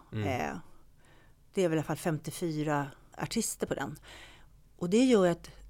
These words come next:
Speaker 2: liksom, det sprider sig i världen.
Speaker 1: Mm.
Speaker 2: Eh, och jag fick från Kaja Sarjau, som fick pris för några år sedan. Hon mejlade mig förra året och berättade att här sitter, jag ska ha uruppförande i Wien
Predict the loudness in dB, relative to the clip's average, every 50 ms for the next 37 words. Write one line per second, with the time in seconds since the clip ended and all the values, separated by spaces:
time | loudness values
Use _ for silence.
0 | -20 -20 -14 -12 -10 -6 -4 -2 -2 -2 -2 -4 -2 2 4 6 8 8 8 6
1 | 4 2 2 0 -2 -2 -2 -2 -6 -10 -14 -20 -20 -20 -20 -8 -4 -2 -2 0
2 | 0 2 4 6 6 6 4 2 0 -4 -6 -6 -8 -8 -6 -6 -6 -6 -8 -10
3 | -14 -18 -14 -8 -6 -4 -4 -4 -4 -4 -6 -8 -12 -18 -20 -20 -20 -20 -8 0
4 | 4 4 4 4 4 2 0 2 0 -2 -2 -2 0 0 2 2 2 2 0 0
5 | 0 2 2 4 4 2 2 0 0 -2 -4 -6 -6 -6 -6 -4 -4 -4 -4 -2
6 | -2 -2 -2 -2 -2 -4 -4 -4 -6 -6 -6 -6 -8 -8 -10 -14 -18 -18 -10 0
7 | 4 6 8 8 10 8 8 8 8 6 6 6 4 2 2 2 2 2 4 6
8 | 4 6 6 4 4 2 2 2 4 4 2 2 0 0 0 2 0 0 -2 -6
9 | -18 -20 -20 -20 -20 -20 -20 -20 -20 -20 _ 0 2 4 6 6 6 4 2 0
10 | 0 0 -4 -4 2 4 6 8 8 8 6 4 2 2 4 4 6 6 6 4
11 | 4 2 2 2 2 4 4 4 2 2 2 0 0 0 -2 0 2 4 6 6
12 | 6 6 4 2 -2